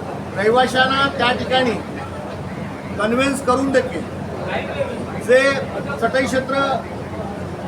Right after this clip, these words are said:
पुनर्विकास बांधकामात उपलब्ध व्हायला पाहिजे, त्यापेक्षाही कमी चटई क्षेत्र दिलं जात आहे. आणि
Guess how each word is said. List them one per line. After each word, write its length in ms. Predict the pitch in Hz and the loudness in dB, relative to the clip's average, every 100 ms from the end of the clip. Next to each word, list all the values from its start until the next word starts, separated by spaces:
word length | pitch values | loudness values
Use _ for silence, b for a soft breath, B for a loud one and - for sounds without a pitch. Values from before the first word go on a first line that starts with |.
| - - | -6 -2
पुनर्विकास 520 | 233 262 262 277 269 | 2 2 4 4 4
बांधकामात 420 | 247 254 254 262 | 4 4 2 2
उपलब्ध 360 | 254 - 254 262 | 0 -2 2 6
व्हायला 240 | 247 247 | 6 6
पाहिजे, 320 | 233 208 233 - - - - - - - - - | 4 2 0 -4 -6 -8 -8 -6 -6 -6 -6 2
त्यापेक्षाही 640 | 240 262 262 - 277 277 | 4 4 2 2 2 2
कमी 300 | 262 262 277 | 4 2 2
चटई 300 | - 240 247 | 0 0 0
क्षेत्र 300 | 233 233 247 | 0 0 0
दिलं 220 | 226 226 | 0 4
जात 220 | 233 202 185 | 4 4 0
आहे. 100 | 147 - - - - - - - - - | -4 -6 -6 -6 -6 -8 -8 -8 -8 -4
आणि 320 | 220 269 277 | 0 0 0